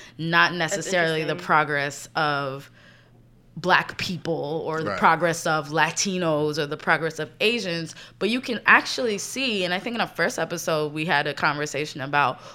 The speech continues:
Speaker 1: who do we see more of within our C-suites and, and, and higher leadership.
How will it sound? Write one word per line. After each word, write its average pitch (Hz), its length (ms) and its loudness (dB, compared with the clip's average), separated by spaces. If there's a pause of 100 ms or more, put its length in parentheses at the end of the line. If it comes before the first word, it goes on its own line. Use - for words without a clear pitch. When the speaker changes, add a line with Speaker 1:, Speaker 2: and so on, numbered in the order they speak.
(120)
Speaker 1:
who 220 240 -2
do 202 100 -2
we 185 160 -4
see 180 240 -6
more 160 300 0
of 151 340 -2
within 151 580 -4 (300)
our 160 300 4
C-suites 160 580 -6
and, 135 180 -6
and, 147 340 -4
and 139 280 -6
higher 143 380 0
leadership. 170 640 -4